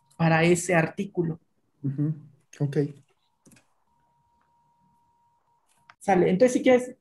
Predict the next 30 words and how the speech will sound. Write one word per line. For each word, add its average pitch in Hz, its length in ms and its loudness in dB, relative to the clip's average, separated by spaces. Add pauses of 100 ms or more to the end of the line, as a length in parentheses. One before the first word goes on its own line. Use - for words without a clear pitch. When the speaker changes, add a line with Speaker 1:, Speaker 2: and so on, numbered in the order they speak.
(120)
Speaker 1:
podemos 226 360 4
organizar 196 480 0
ahorita, 202 420 -2
por 196 200 2
lo 196 100 -2
mientras, 208 460 -2
esos 170 420 -4
dos. - 440 -8 (580)
Speaker 2:
Ujú. 160 340 -2 (1200)
Speaker 1:
Sí, 302 100 2
porque 220 280 0
tenemos 240 380 2
que 240 100 2
ver 220 200 0
también 214 500 -4
qué 214 120 -2
va 208 80 0
a 202 80 -8
pasar 190 500 -4 (1120)
en 190 180 2
la 170 100 0
semana, 180 680 -2 (540)
en 165 100 0
la 165 80 0
semana 175 340 -2
siguiente, 190 520 0
es 165 140 -4
la 156 140 -4
del 151 180 -4
cinco - 880 -4